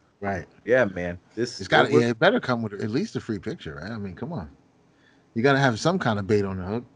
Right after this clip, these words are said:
Speaker 1: You can't just be throwing it out there like that. We was just
Speaker 2: Can I
Speaker 1: talking about this. This thing, this thing went through the freaking roof, bro. People
Speaker 2: What
Speaker 1: are
Speaker 2: did
Speaker 1: loving it, right? Everybody's on it. Every type of person you can think
Speaker 2: Yeah.
Speaker 1: of.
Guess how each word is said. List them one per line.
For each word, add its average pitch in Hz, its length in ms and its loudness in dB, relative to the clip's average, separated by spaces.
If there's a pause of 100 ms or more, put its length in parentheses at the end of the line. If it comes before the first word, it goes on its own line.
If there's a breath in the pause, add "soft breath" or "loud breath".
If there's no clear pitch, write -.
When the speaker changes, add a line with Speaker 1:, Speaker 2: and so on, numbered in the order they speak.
(880)
Speaker 1:
You 127 100 -2
can't 131 260 4
just 135 160 0
be 123 100 0
throwing 131 360 4
it 110 80 2
out 123 200 -2
there 110 120 -2
like 90 220 -10
that. 90 180 -8 (880 loud breath)
We 151 120 6
was 180 140 6
just 151 180 6
Speaker 2:
Can 190 40 4
I 175 40 6
Speaker 1:
talking 196 180 4
about 117 240 2
this. 101 180 -8
This 160 140 -16
thing, 135 320 0
this 143 100 -4
thing 151 240 2
went 143 160 2
through 151 200 2
the 147 60 2
freaking 143 380 0 (180)
roof, 156 440 2
bro. 80 340 -4 (840 soft breath)
People 151 220 4
Speaker 2:
What 139 100 6
Speaker 1:
are 110 40 4
Speaker 2:
did 107 60 2
Speaker 1:
loving 143 300 4
it, 143 40 4
right? 139 220 2
Everybody's 143 680 4
on 135 180 2
it. 127 120 2
Every 143 360 0
type 135 360 0
of 120 100 -8
person 131 400 2
you 120 100 4
can 113 140 -2
think 147 300 2
Speaker 2:
Yeah. 123 80 0
Speaker 1:
of. 123 260 2